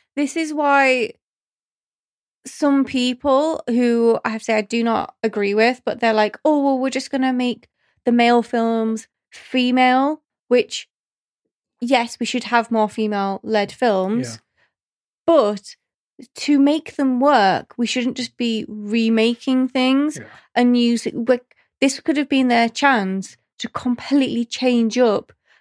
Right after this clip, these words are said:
Speaker 1: how the Ocean's sort of trilogy was.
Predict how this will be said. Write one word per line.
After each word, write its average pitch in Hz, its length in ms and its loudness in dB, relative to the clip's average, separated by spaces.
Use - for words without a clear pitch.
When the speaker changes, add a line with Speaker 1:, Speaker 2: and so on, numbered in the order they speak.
Speaker 1:
how 233 220 2
the 226 220 -4
Ocean's 214 760 -2
sort - 180 -4
of 220 60 -8
trilogy 226 440 0
was. 240 360 2